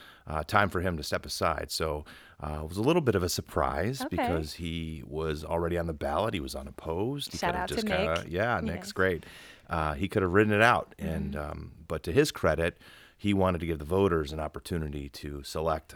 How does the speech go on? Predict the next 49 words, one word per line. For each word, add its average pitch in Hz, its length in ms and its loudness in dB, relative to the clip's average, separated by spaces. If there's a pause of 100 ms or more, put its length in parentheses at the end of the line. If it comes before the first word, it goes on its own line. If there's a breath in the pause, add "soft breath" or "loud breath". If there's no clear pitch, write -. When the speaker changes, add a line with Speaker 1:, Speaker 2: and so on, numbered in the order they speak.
Speaker 1:
a 76 140 -8
new 87 160 0
candidate. 76 680 -2 (440 loud breath)
Uh, 76 220 -2
he 80 140 -4
withdrew, 90 680 4 (260 loud breath)
uh, 73 180 -10
with 76 120 -10
about 82 160 -8
ninety 110 220 -6
days 90 200 -4
left 87 200 -2
to 71 60 -6
go 98 200 -6
in 82 60 -8
the - 80 -10
election. 73 520 -8
And 76 220 -8
so, 80 320 2 (400 loud breath)
um, 73 340 -2
I - 60 -2
wanted 131 200 4
to 110 60 0
step - 280 4
up 101 180 8
and 87 80 0
represent 87 420 0
my 80 140 -6
community, 80 680 -2 (100)
uh, 76 180 -10
like 82 200 -4
he 85 160 -2
had 78 140 0
done 80 280 2
and 76 120 -4
like 73 200 -4
others 78 320 -2
from - 200 -14
Parma 76 300 -6
had 73 140 -14
done 76 140 -8
in 73 80 -12
prior 76 280 -8
years. 76 360 -8
And, 73 220 -10 (480 loud breath)
um, 71 340 -6
so 92 120 0
I 85 40 2
felt 117 260 6